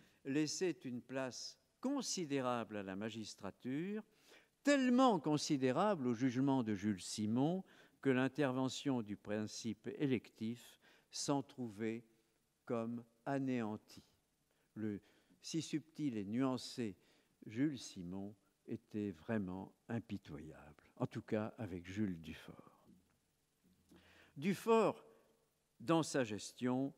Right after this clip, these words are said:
a laissé à la chancellerie une trace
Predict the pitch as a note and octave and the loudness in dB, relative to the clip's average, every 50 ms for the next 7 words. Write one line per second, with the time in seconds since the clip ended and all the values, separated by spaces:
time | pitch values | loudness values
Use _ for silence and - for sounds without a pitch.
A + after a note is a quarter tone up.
0 | _ _ _ _ _ _ _ _ _ _ _ - C#3 C3+ B2 B2 B2 A2+ - - | _ _ _ _ _ _ _ _ _ _ _ 2 2 4 4 4 2 0 -2 0
1 | - C3+ B2+ A2+ G#2 G#2+ G2+ - - A#2 A2 - - - F2+ D#2+ F2 F#2 F#2+ A2+ | 0 2 2 2 2 0 -2 -2 -4 -4 -4 -4 -4 -6 -6 -6 -4 -4 -2 -2
2 | A#2 A2 G#2 - _ _ _ _ _ _ _ _ - C3 A2+ G#2 G2 - - A#2+ | -2 -4 -6 -10 _ _ _ _ _ _ _ _ -4 -4 -4 -4 -6 -4 0 0
3 | C3+ C3 - - | 0 0 0 -4